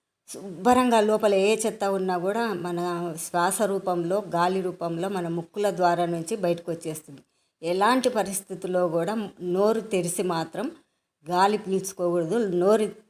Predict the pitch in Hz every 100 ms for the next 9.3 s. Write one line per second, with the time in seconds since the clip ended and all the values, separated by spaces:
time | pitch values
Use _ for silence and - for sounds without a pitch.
0 | - 180 170 233 208 170 170 214 202 160
1 | 175 180 143 - _ _ _ _ 170 175
2 | 175 165 160 165 _ _ _ 214 185 165
3 | - - 175 - 220 233 208 - _ _
4 | _ _ - _ _ _ _ _ _ _
5 | 185 190 190 170 170 170 180 175 165 160
6 | 165 320 - _ - 196 208 - 220 208
7 | 202 277 220 175 180 180 175 170 165 220
8 | 233 233 240 233 180 202 226 190 165 147
9 | 165 156 -